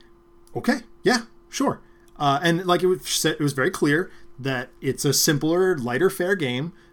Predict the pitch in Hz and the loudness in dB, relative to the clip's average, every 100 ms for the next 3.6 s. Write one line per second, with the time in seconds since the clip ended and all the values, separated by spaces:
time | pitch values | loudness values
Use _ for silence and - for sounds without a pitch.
0 | - 131 123 113 113 - 131 135 131 147 | -16 -8 -6 -6 -8 -10 -4 -2 -2 -2
1 | 135 139 131 139 147 127 - 147 147 139 | -4 -2 -4 -2 0 0 0 -2 -2 -2
2 | 131 131 143 139 147 131 120 120 131 127 | -2 0 0 0 -2 -4 -4 -2 -2 0
3 | 143 147 110 104 113 - | -2 -2 -6 -6 -6 -8